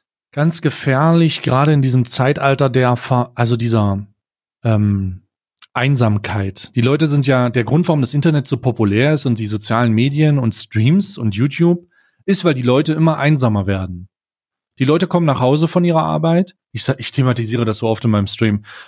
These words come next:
aber die Leute kommen zu Hause von, von ihrer Arbeit, sind dann da, essen was, machen, äh, sauber oder, äh, räumen irgendwas auf und dann sitzen die da. Weil sie haben einen langen Job,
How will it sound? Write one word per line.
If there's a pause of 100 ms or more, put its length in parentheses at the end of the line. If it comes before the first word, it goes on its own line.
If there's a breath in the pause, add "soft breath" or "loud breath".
aber
die
Leute
kommen
zu
Hause
von,
von
ihrer
Arbeit, (220)
sind
dann
da,
essen
was,
machen,
äh, (300)
sauber
oder, (100)
äh,
räumen
irgendwas
auf
und
dann
sitzen
die
da. (1120)
Weil
sie
haben
einen
langen
Job,